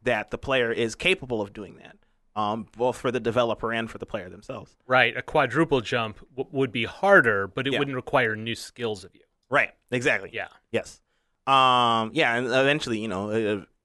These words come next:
Speaker 1: get to a point where it's just kinda tedious if you had to keep jumping in. Like, imagine a six jump or whatever.
Speaker 2: Uh-huh.
Speaker 1: That'd be ridiculous. Um, I think it has a cool interest curve, like, three,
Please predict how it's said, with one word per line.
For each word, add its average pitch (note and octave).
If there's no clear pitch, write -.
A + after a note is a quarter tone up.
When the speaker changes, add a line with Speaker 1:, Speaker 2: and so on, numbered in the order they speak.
Speaker 1:
get A#2+
to A#2
a F2
point G#2+
where G#2
it's F#2
just G#2
kinda E2
tedious G2
if -
you F2+
had E2+
to -
keep -
jumping F2
in. E2+
Like, A2
imagine D#3+
a G2+
six -
jump F2
or F#2
whatever. F2
Speaker 2:
Uh-huh. G#2
Speaker 1:
That'd A2+
be G2
ridiculous. F#2
Um, C3+
I D#3
think G#3+
it C4
has A3+
a -
cool F#3+
interest D#3+
curve, F#3
like, C#3+
three, E3